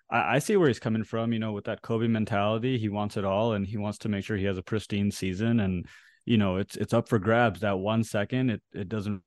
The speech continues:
really do that much of a difference in terms of championship or Constructors' Cup, but,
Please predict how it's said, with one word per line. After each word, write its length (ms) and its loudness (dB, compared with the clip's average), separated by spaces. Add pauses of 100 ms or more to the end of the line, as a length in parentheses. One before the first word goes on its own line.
(160)
really 220 -6
do 320 -8
that 180 0
much 240 0
of 60 -2
a 40 0
difference 720 -2 (140)
in 140 0
terms 280 -2
of 80 -6
championship 540 0
or 80 -2
Constructors' 540 -4
Cup, 300 0
but, 260 -2